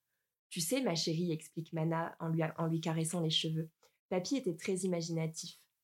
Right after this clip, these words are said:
mais surtout à l'époque, on prenait du temps pour faire beaucoup de choses. »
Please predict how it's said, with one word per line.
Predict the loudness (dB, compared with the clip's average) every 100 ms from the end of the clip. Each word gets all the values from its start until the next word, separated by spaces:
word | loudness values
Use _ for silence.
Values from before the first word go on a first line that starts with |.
| _
mais | 0 2
surtout | 0 -2 0
à | 0
l'époque, | 0 -2 -4 -4 -4
on | -4
prenait | -2 0 0
du | -2 -4
temps | 0 0 0 -10 _
pour | -14 -4
faire | 0
beaucoup | 0 0 -4
de | -4
choses. » | -2 -2 -2